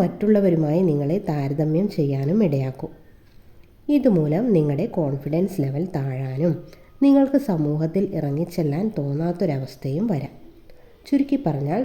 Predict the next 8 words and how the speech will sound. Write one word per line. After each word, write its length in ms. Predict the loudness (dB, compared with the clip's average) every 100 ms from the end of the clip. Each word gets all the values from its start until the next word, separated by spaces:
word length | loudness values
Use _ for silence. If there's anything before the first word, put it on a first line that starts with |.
| -2
സോഷ്യൽ 420 | -2 -2 0 0 2
മീഡിയയുടെ 480 | 2 2 0 0 0 -2 0
അമിതമായ 540 | 0 2 2 2 2 0
ഉപയോഗം 460 | 0 0 0 0 -4 -6 -18 -20 -10 0
നിങ്ങളെ 260 | 2 2 2
ശാരീരികമായും 920 | 0 -2 -2 -2 -4 -4 -4 -2 -2 -2
മാനസികമായും 800 | -2 -2 -2 -2 -2 -2 -2 -4 -2
തകർക്കും. 420 | -4 -4 -8 -12